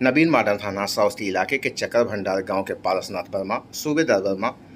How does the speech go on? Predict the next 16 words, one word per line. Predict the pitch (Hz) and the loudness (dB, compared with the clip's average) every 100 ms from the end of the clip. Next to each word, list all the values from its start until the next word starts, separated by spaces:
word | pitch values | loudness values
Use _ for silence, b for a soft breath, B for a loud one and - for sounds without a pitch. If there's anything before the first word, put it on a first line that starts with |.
| B 113 | B -2
गुनगे, | 127 123 135 | 2 4 2
राजेश | 139 101 117 117 | 2 0 -2 -2
राम | 104 | -2
और | 101 | -2
प्रहलाद | 98 92 92 117 113 | -6 -4 0 0 0
मौर्य | 104 107 | 0 0
के | 104 | -2
मकान | 98 85 87 82 | -6 -8 -10 -6
धराशायी | 90 87 101 113 | -4 -2 0 0
हुए। | 110 135 | 0 0
वहीं | 110 107 | 0 -4
जेतवन | - 120 131 151 | 0 2 2 0
को | 127 101 | 0 -2
जाने | 101 92 | -2 -2
वाले | 92 90 92 | -4 -4 -4
मार्ग | 95 120 | 0 0